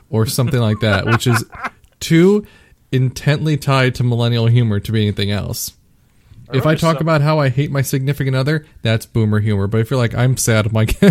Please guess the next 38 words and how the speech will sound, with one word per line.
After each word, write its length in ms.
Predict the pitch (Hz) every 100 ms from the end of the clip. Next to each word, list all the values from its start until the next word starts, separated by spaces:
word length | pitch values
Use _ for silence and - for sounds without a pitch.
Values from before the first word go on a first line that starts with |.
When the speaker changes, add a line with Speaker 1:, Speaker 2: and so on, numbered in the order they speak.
| -
Speaker 1:
<laughs> 80 | 214
mood," 480 | 117 107 131 151 - - - -
that's 240 | 104 101
millennial 400 | 104 107 120 98
humor. 420 | 101 104 95 92 - - - - - - - _ _ _
Speaker 2:
I 60 | -
saw 320 | - 214 247
a, 160 | 139 104 - -
a 180 | 95 - _ -
tweet 400 | - - 113 92
ribbing 520 | 90 90 98 98 92
on 140 | 92 87
s-, 160 | 85 -
on 240 | 107 90
this 200 | 92 87 98
recently 380 | 92 104 90 90
where 120 | 92
somebody 260 | 95 95
was 160 | 92 90
like, 320 | 95 92 - _ _ _ _ _ _ _ _
"There, 260 | 120 117 123
there 120 | 127
were 100 | 127
certain 320 | - 160 120
joke 240 | - 104
trends 240 | 107 110 104
I 60 |
didn't 160 | 101 101
even 260 | 98 92 87
realize 320 | 90 92 90
were 140 | 90
a 40 | 85
thing." 480 | - 85 87 98 92 _ _
where 160 | 101 90
it's 160 | -
like 320 | 98 90 82 _ _ _ _
saying 640 | - 123 117 117 110 107 - _ _ _ _ _ -
same 680 | - - 95 95 113 143